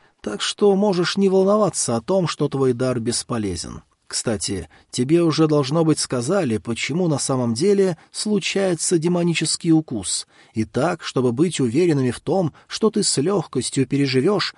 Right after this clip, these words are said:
свой день пробуждения, ты каждый день должна тренировать свои способности. После ужина учительница Скролл даст тебе пару уроков в гостиной,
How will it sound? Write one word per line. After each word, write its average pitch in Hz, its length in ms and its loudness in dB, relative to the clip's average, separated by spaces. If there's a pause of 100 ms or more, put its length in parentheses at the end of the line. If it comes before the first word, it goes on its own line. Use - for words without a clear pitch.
свой 175 420 0
день 156 320 2
пробуждения, 120 960 -2 (240)
ты 156 240 4
каждый 131 480 -2
день 165 380 0 (160)
должна 151 640 -2
тренировать 165 800 -2
свои 143 420 -2
способности. - 1000 -6 (280)
После 123 340 0
ужина 117 480 -4 (180)
учительница 180 760 0
Скролл 185 520 0 (160)
даст 165 420 -4
тебе 165 240 2
пару 180 340 0
уроков 165 500 0
в 151 100 -8
гостиной, 107 800 -4